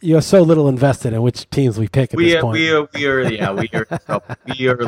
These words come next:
Speaker 2: literally in
Speaker 1: It's
Speaker 2: trouble.
Speaker 1: such an unimportant decision. You didn't even bother to contact me when we didn't get the Thursday night. You just picked one 'cause it's not even worth,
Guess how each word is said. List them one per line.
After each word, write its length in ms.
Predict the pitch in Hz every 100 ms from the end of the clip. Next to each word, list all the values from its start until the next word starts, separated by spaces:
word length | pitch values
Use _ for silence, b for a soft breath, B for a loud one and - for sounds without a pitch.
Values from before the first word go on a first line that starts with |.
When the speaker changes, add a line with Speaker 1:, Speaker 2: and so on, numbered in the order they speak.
| 113
Speaker 2:
literally 400 | 127 123 113 101
in 80 | 98
Speaker 1:
It's 100 | -
Speaker 2:
trouble. 160 | 180 -
Speaker 1:
such 240 | 196 180
an 80 | 175
unimportant 580 | 170 165 156 151 151 131
decision. 420 | - 180 135 113 B B
You 100 | 180 208
didn't 160 | 208
even 80 | 170
bother 240 | 165 165
to 80 | 143
contact 520 | - 143 143 147 127
me 220 | 135 117 113 B B
when 160 | 151 143
we 80 |
didn't 200 | 147 151
get 100 | 143
the 80 | 135
Thursday 320 | - 147 139
night. 160 | 139 135
You 80 | 143
just 180 | 147 -
picked 240 | 185 -
one 240 | 123 107 b b -
'cause 140 | 180
it's 100 | 165
not 140 | 185 185
even 180 | 165
worth, 340 | 147 170 -